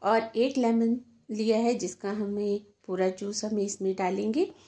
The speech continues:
और उसके बाद हम डालेंगे इसमें दो चम्मच के करीब, दो से तीन चम्मच के करीब डालेंगे हम बेसन, और इसमें डालेंगे हम ऑयल, जिसमें यह मसाला अच्छी तरह से इसका मिक्स हो जाए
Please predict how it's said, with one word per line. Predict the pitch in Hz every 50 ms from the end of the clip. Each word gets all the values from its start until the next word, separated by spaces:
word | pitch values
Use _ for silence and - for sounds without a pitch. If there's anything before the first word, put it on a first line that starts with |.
| - - - - - - - -
और | - 202 214 214 220
उसके | 240 - 262 254 - - 277 285
बाद | 277 269 247 240 247 247 262
हम | 269 262 247 240
डालेंगे | 233 208 202 208 208 208 208 226 226
इसमें | 233 226 - 196 - - 196 190 196 196 202 208 214 208 208 - 180
दो | 190 247 277
चम्मच | 277 277 - 202 202 208 202 196 -
के | - 190
करीब, | 185 - 185 170 202 190 190 190 190 -
दो | 185 185
से | 190 - - 208
तीन | - - 202 196 196
चम्मच | - 202 196 208 196 190 190
के | - 180
करीब | 185 - 175 208 208 180
डालेंगे | 175 180 180 185 185 196 202 202 185 - - - - - - - _ _ -
हम | 202 202 214 214 196 -
बेसन, | 190 190 196 196 - - 233 240 247 247 - - -
और | - 196 202 202 - - -
इसमें | 226 - - 240 254 247
डालेंगे | 233 202 185 190 190 190 196 190 196 214 220 214 -
हम | 247 330 427 466 - - - - - - - - _ - - - -
ऑयल, | 202 208 214 220 254 269 - -
जिसमें | 220 - 185 185 - 208 202
यह | 208 220 226 196
मसाला | 196 196 202 196 - 190 190 190 196 190
अच्छी | - - - 175 - - 202
तरह | 196 - 180 180 185
से | 185 - 202 202 196
इसका | - - - - - - 180 180 196
मिक्स | 202 220 277 349 339 - - 302
हो | 262 254
जाए | 247 - 262 269 330 392